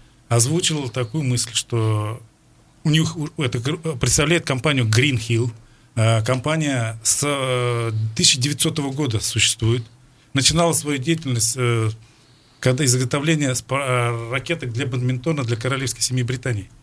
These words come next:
Да, и потом, значит, дальше больше. То есть, э, сейчас она сотрудничает, э, с международными федерациями всех единоборств. Бокс,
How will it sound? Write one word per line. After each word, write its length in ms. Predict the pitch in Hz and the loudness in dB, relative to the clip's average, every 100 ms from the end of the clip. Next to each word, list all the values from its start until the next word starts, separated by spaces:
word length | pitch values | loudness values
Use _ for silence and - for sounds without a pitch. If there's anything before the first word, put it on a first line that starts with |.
| _ _ _ _ _ _ - - | _ _ _ _ _ _ -12 0
Да, 180 | 131 | 2
и 40 | 117 | 2
потом, 320 | 113 151 175 | 0 -2 0
значит, 300 | 160 143 131 | 0 -2 -2
дальше 280 | 147 127 127 | -2 0 -2
больше. 400 | 127 190 190 170 | 0 0 2 0
То 160 | 156 | 0
есть, 260 | 143 120 - | -2 -2 -2
э, 320 | 135 127 120 110 - - - | 0 0 0 -4 -12 -20 -8
сейчас 340 | - 127 160 | 0 2 2
она 140 | 147 135 | 2 0
сотрудничает, 680 | 147 139 147 131 117 127 110 - - - _ _ _ - | -2 -2 -4 -2 0 0 -4 -10 -20 -20 _ _ _ -6
э, 460 | 123 123 120 117 117 | -2 0 0 0 -2
с 80 | 110 | 0
международными 580 | 123 120 147 160 135 127 | 2 2 2 2 0 0
федерациями 720 | 127 135 143 131 117 110 104 - - - - - - | 0 0 0 -2 0 0 0 -6 -20 -20 -20 -20 -12
всех 300 | - - 160 | 0 2 4
единоборств. 480 | 131 127 113 107 - _ - | 2 2 2 -2 -8 _ -14
Бокс, 440 | 95 156 147 - | -2 0 0 -4